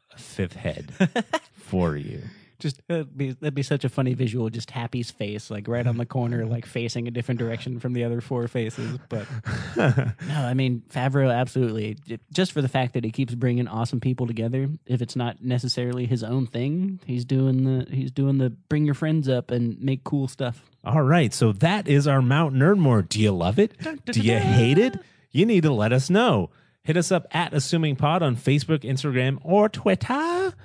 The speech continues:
Speaker 1: Mostly on Instagram 'cause it has pictures and it's fun. You can also Gmail us, assumingpositions at gmail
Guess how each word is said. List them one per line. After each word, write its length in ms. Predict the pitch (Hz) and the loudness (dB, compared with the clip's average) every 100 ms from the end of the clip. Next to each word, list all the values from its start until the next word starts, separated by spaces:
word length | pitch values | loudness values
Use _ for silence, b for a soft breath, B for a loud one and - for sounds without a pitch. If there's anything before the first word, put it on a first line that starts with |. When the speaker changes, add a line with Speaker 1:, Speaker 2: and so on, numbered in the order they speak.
| b b | b b
Speaker 1:
Mostly 360 | 110 117 135 | -4 -2 -2
on 100 | 120 | -2
Instagram 480 | 123 127 139 135 131 | 0 -2 -2 0 0
'cause 160 | 127 107 | 0 -2
it 40 | |
has 100 | 104 | 0
pictures 360 | - 202 202 175 | 2 2 2 2
and 140 | 185 | 2
it's 140 | 160 - | 0 -4
fun. 600 | - - 220 175 110 87 b b | -12 0 4 4 2 -2 b b
You 100 | - | -10
can 140 | 110 120 | -2 0
also 240 | 120 123 | 2 0
Gmail 500 | 95 117 113 117 127 | -2 0 0 0 0
us, 120 | 151 - | 0 -2
assumingpositions 960 | 101 - 190 185 147 156 156 160 139 | -2 0 2 0 0 0 0 0 -2
at 200 | 147 123 120 | -2 -4 -2
gmail 560 | 135 165 131 123 123 | -2 2 2 2 0